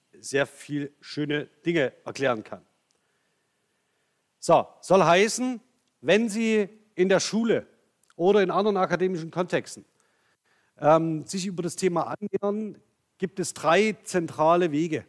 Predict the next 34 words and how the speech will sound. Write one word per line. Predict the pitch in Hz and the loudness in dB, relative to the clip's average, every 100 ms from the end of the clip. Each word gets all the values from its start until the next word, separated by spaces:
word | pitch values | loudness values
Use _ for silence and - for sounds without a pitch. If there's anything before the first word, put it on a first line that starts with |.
| _ _ _ _ - | _ _ _ _ -6
die | 165 | -4
immer | 165 185 196 208 | -4 -2 0 0
gut | - 202 196 | -2 -6 -6
funktionieren. | 185 180 - 151 139 107 | -6 -8 -6 -4 -4 -6
Das | - 120 | -12 -10
erste | 160 196 196 | -2 -2 -2
sind | 156 170 | -8 -6
die | 165 | -4
Wörterbücher. | 160 156 113 101 90 _ _ _ _ _ _ _ _ - | -2 -4 -6 -16 -20 _ _ _ _ _ _ _ _ -6
Da | |
muss | 151 190 | -2 4
man | 180 | 4
einfach | 214 | 4
ein | 190 | 2
bisschen | 190 - 160 | 0 -4 -8
gucken, | 208 185 202 | -10 -4 -4
dass | 165 | 0
man | 175 | 0
was | 160 | 0
Schönes | 180 165 - | -2 -4 -4
findet. | 147 120 - _ _ _ _ _ _ _ _ _ | -6 -6 -10 _ _ _ _ _ _ _ _ _
Das | 143 - | -8 -2
zweite | 139 170 202 226 220 214 _ | 2 4 4 2 2 0 _
ist, | - 175 180 - - - _ | -2 2 2 -2 -10 -14 _
also, | 156 139 | -4 -4
dass | 147 139 | -6 -4
man | 160 143 131 | -4 -6 -12
anfängt, | - 165 151 170 143 | -10 -8 -4 -4 -2
Wortgeschichten | 175 - 170 160 - 117 | -6 -6 -10 -12 -12 -18
zu | 123 | -18
schreiben. | 113 104 - | -14 -14 -16
Das | 117 | -14
zweite | - 165 202 214 | -2 4 4 2
ist, | 214 208 | -6 -8